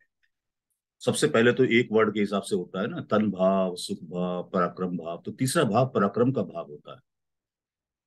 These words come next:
तीसरा भाव करेज का भाव होता है, पराक्रम, बल का भाव होता है, सहज स्वभाव का भाव होता है। इसमें एक चीज,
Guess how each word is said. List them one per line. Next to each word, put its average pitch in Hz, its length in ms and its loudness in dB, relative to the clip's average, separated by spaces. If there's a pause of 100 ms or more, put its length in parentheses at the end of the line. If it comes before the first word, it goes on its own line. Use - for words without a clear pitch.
(120)
तीसरा 101 240 0
भाव 92 380 2 (240)
करेज 147 260 6
का 117 120 4
भाव 85 300 -6
होता - 220 -18
है, - 60 -20 (320)
पराक्रम, 98 480 0
बल 110 280 4
का 110 120 2
भाव 78 220 -6
होता 76 320 -20
है, 73 60 -20 (880)
सहज 120 420 0
स्वभाव 117 440 4
का 104 100 -2
भाव 82 300 -8
होता - 220 -20
है। - 60 -20 (1200)
इसमें 117 280 0
एक 113 100 0
चीज, 117 360 0